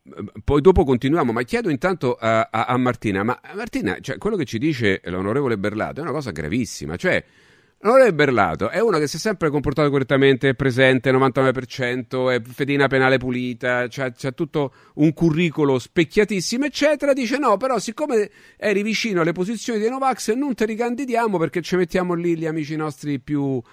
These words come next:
più proni", eccetera. Ma ti sembra che questa è una democrazia, secondo te? È normale che accade questo?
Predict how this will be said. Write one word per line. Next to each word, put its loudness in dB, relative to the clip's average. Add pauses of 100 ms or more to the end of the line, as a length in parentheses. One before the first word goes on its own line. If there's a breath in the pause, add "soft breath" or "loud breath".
(220 soft breath)
più -4
proni", 2
eccetera. 0
Ma -2 (520 soft breath)
ti 2
sembra 4
che 4
questa 2
è 2
una 4
democrazia, 0
secondo -2
te? -2
È 2
normale 4
che 0
accade 0
questo? -4